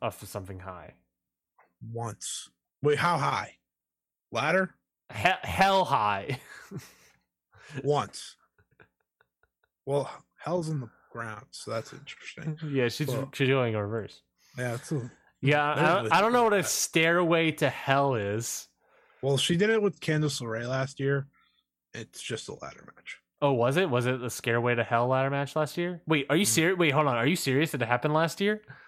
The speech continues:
Speaker 2: Yeah.
Speaker 1: I'm gonna look into this. Is that <laughs> they're doing the
Speaker 2: They
Speaker 1: same?
Speaker 2: did, they
Speaker 1: the
Speaker 2: did spin the wheel, make a deal, whatever the fuck it's called.
Speaker 1: <laughs> They
Speaker 2: And
Speaker 1: do
Speaker 2: they got the ladder match then, too.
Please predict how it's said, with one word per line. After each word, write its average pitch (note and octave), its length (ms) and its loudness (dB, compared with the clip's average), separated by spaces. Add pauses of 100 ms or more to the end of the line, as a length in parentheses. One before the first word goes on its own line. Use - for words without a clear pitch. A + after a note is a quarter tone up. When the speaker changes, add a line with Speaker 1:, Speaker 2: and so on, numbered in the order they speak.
(160)
Speaker 2:
Yeah. A#2+ 200 -6 (1120)
Speaker 1:
I'm A#2+ 60 -8
gonna C3+ 80 -2
look A#2 180 -4
into G2+ 260 -8
this. G2+ 300 -8 (100)
Is C3 100 0
that D3+ 160 -2
<laughs> - 0 -
they're F3 220 0
doing E3 320 -2
the G#3 80 2
Speaker 2:
They E3 200 2
Speaker 1:
same? E3 360 2
Speaker 2:
did, G#3 120 -8
they D#3 120 2
Speaker 1:
the F3+ 60 6
Speaker 2:
did F#3+ 160 2
spin F#3+ 420 2
the F#3 80 4
wheel, F3+ 420 4
make E3+ 220 -2
a D3+ 40 -4
deal, D3+ 300 -4
whatever A2 420 -16
the - 120 -20
fuck - 220 -12
it's - 100 -20
called. G#2+ 400 -12
Speaker 1:
<laughs> - 460 -12
They E3+ 220 -6 (220)
Speaker 2:
And A#2 100 -8
Speaker 1:
do C#3+ 60 -4
Speaker 2:
they C3+ 140 -2
got C#3+ 260 -2
the D3+ 60 -4
ladder D3+ 300 -2
match D#3+ 300 -4
then, E3 260 -6
too. E3 280 -8